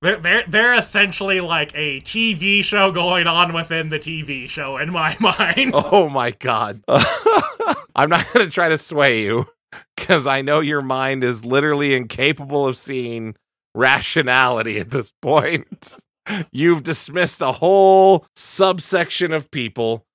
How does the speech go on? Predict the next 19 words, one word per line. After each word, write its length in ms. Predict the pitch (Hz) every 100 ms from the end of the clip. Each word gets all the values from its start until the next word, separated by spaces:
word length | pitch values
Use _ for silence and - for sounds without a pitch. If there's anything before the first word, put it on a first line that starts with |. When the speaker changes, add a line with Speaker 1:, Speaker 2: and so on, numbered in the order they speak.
| _
Speaker 1:
Yeah. 260 | 254 185 101
Speaker 2:
which 240 | 117 131
is 180 | 139 107
daytime 560 | 147 156 156 - 160 156
T 240 | - 151
V 200 | 151 156
drama 420 | 139 135 135 143 139
actors. 840 | 123 104 - 107 143 160 - -
Speaker 1:
Yeah. 80 | - _ -
Speaker 2:
Whew. 380 | 427 403 277 196 - - - - -
Okay, 480 | 185 170 165 123 98 _
I, 280 | 107 113 107 80
I, 280 | 87 95 80 _ -
I 160 | 101 104
was 300 | - 156 196
<laughs> 40 |
not 280 | 185 139 117
expecting 760 | 135 - - 110 - 104 95 92
that, 320 | 87 90